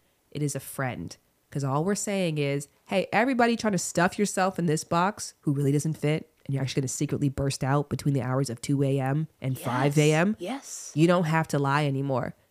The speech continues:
Speaker 1: Live in your truth, live in the light, be over here, and allow people who genuinely are." 'Cause what you're describing is monogamish, according to Doctor Jess O'Reilly. And that's essentially, she's like, "Look, me and my husband are never going to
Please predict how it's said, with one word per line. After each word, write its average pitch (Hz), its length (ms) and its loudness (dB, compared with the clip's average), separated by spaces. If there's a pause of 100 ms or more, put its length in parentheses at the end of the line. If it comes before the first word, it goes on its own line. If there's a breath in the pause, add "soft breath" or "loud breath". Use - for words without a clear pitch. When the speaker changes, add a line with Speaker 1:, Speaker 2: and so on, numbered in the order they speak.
(280)
Speaker 1:
Live 165 240 4
in 220 80 4
your 233 100 4
truth, 226 460 2
live 156 220 2
in 185 80 0
the 202 80 2
light, 185 340 0
be 156 160 4
over 185 180 0
here, 165 380 2
and 151 100 -4
allow 147 180 2
people 226 400 0
who 202 200 -2
genuinely 196 580 0
are." 196 160 0
'Cause 160 180 -2
what 233 140 0
you're 247 140 0
describing 151 560 -2
is 143 260 -2
monogamish, 175 680 0 (380 loud breath)
according 196 340 2
to 175 60 0
Doctor 151 260 2
Jess 139 200 0
O'Reilly. 127 460 -2 (320)
And 170 100 0
that's 190 180 0
essentially, 165 600 -2
she's 165 240 -4
like, 156 200 0 (300 soft breath)
"Look, 294 280 0 (120)
me 180 140 -2
and 214 80 -2
my 226 100 0
husband 190 260 0
are 170 80 0
never 139 280 -6
going 147 320 -2
to 147 320 -2